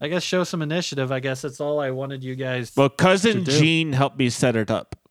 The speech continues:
Speaker 1: And why'd you need Cousin Gene? Is he taking a cut from this?
Speaker 2: I don't trust Shingle.
Speaker 1: Well, I don't trust Shingle either. He's far too tan for a mortician, but still, you know,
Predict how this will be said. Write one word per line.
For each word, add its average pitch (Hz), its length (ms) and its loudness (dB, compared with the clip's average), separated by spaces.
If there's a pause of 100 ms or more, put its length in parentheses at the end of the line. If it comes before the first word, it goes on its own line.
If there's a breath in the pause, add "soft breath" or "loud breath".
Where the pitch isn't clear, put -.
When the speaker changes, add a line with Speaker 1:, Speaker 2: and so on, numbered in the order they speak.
(920)
Speaker 1:
And 170 100 -4
why'd 185 200 4
you 214 80 2
need 196 200 0
Cousin 165 380 2
Gene? 165 300 0
Is 139 140 0
he 170 100 2
taking 151 340 0
a 151 80 2
cut 160 240 0
from 202 200 0
this? 320 340 -4 (540 soft breath)
Speaker 2:
I 147 120 4
don't 160 240 2 (120)
trust - 500 0
Shingle. 110 680 -4 (460)
Speaker 1:
Well, 233 100 6
I 208 120 6
don't 320 180 4
trust 175 220 4
Shingle 160 340 4
either. 247 240 2
He's 123 160 0
far 208 300 2
too 139 160 0
tan 117 300 -2
for 117 140 0
a 107 40 -2
mortician, 110 600 0
but - 140 -6
still, 139 500 0
you 151 120 -4
know, 131 260 -4